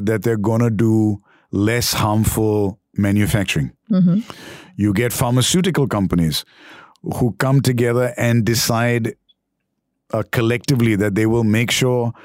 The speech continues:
Speaker 1: that while their, their medicines save us all,
Speaker 2: Mm-hmm.
Speaker 1: they, they need to treat the effluents out of their plants differently.
Speaker 2: Mm-hmm.
Speaker 1: So I think, I think that's, that's something that needs to be done with as a private-public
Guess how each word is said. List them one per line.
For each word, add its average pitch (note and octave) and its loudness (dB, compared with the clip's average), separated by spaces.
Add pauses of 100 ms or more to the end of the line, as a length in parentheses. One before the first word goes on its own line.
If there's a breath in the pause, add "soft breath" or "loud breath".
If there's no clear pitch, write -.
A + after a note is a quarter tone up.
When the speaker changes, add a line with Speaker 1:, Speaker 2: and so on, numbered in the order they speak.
(240 loud breath)
Speaker 1:
that G#2 0
while A2 0
their, G#2+ 0 (1080 soft breath)
their A2+ 0
medicines B2 2
save A#2 0
us A2 0
all, A#2+ -2 (140)
Speaker 2:
Mm-hmm. G3+ 2 (240)
Speaker 1:
they, A2+ 0
they A#2 0
need B2+ 2
to C#3 2
treat D3 0 (500)
the C3 2
effluents C3+ 2
out A#2 0
of A#2+ 0
their A2+ 0
plants A2 0
differently. F#2+ -2 (140)
Speaker 2:
Mm-hmm. F3+ 2
Speaker 1:
So D#3+ 2
I B2+ 0
think, G3+ 0
I A#2 -2
think D#3+ 2
that's, C3+ -2
that's G#2 0
something C3+ 2
that C#3+ 2
needs A#2+ 2
to D3 0
be C3 4
done A2+ 0
with A2 0
as G#2+ -2
a A2 0 (200)
private-public A2+ -2